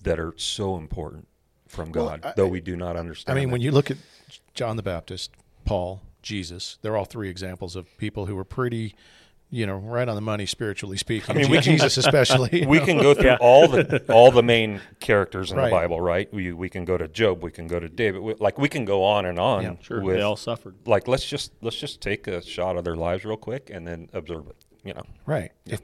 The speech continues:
Speaker 2: if the faith, the word faith movement is real and prosperity gospel is real,
Speaker 1: Yeah.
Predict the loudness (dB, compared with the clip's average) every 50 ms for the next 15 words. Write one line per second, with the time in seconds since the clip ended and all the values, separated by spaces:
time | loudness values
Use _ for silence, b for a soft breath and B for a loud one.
0 | -6 -6 -6 -4 -4 -6 -4 -4 -4 -4 -4 -4 -6 -6 -4 -4 -4 -4 -4 -4
1 | -6 -6 -6 -8 -10 -12 -10 -10 -12 -14 -12 -10 -10 -8 -8 -8 -8 -8 -10 -12
2 | -14 -14 -10 -10 -10 -10 -8 -10 -10 -10 -8 -8 -8 -8 -8 -10 -12 -12 -10 -8
3 | -8 -6 -6 -8 -8 -8 -8 -10